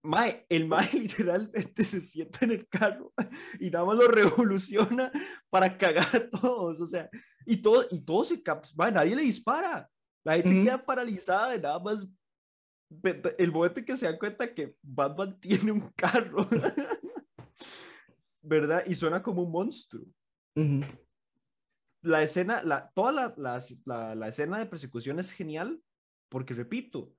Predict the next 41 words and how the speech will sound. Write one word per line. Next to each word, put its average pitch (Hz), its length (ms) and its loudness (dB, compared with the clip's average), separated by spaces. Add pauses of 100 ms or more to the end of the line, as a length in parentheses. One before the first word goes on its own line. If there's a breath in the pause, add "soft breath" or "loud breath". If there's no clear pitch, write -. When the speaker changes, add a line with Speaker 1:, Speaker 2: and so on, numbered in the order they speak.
Speaker 1:
no 151 240 0
es 190 140 -4
un 220 220 -6
tanque 233 520 -2
contra 175 300 -6
un 170 120 -8
carrito, 208 680 -6 (360)
son 110 220 -10
dos 151 180 -4
carros 220 600 -6 (360)
Speaker 2:
Ujú. 151 100 2
Speaker 1:
persiguiéndose 147 500 -2
uno 190 100 -2
al 190 80 0
otro 220 340 -6 (360)
y 123 80 -10
listo, 160 400 -8
nada 127 160 -2
más 170 180 -2
que 175 100 -4
uno 170 140 -2
es, - 320 -8
uno 139 160 -4
aguanta 170 320 -6
más 170 160 -6
bombazos 175 480 -8
que - 80 -18
el 110 60 -14
otro. - 280 -18 (1200 loud breath)
Entonces, 156 720 -2
hasta 151 300 2
el, 143 220 -4
hasta 151 200 -6
el 151 60 -4
desenlace 156 480 -4
de 190 60 -4
eso 190 160 -8
es 196 40 -6
muy 190 140 -8
tuanis, 190 540 -10 (580)
porque 120 580 -4